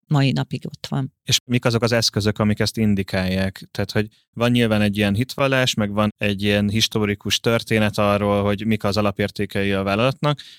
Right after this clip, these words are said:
Speaker 2: de mik azok az iránytűk, amiket konkrétan tudtak használni akkor, amikor mondjuk egy ilyen helyzet van?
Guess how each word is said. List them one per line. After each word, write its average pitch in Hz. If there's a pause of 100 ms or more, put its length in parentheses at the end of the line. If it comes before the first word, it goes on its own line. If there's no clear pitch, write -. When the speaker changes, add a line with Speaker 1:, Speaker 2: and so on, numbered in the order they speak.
Speaker 2:
de 110
mik 123
azok 107
az 113
iránytűk, 107
amiket 107
konkrétan 104
tudtak 98
használni 101
akkor, 101
amikor 101
mondjuk 104
egy 101
ilyen 98
helyzet 92
van? -